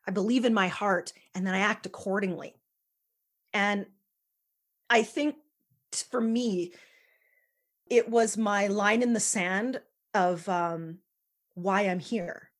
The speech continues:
right? Because if I am ever away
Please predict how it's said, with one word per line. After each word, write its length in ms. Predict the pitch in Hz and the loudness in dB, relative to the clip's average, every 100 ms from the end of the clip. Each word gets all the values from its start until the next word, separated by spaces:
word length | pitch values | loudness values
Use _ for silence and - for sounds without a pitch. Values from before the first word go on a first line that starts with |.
| _ _ _ _ _ _ | _ _ _ _ _ _
right? 300 | 165 185 220 - _ _ | -2 0 -2 -6 _ _
Because 360 | 220 220 220 208 | -8 -4 -2 0
if 160 | 208 | 2
I 180 | 208 233 | 4 6
am 140 | 285 277 | 6 4
ever 320 | 262 254 247 - | 4 2 2 2
away 520 | 214 196 175 - - | 2 4 2 0 -8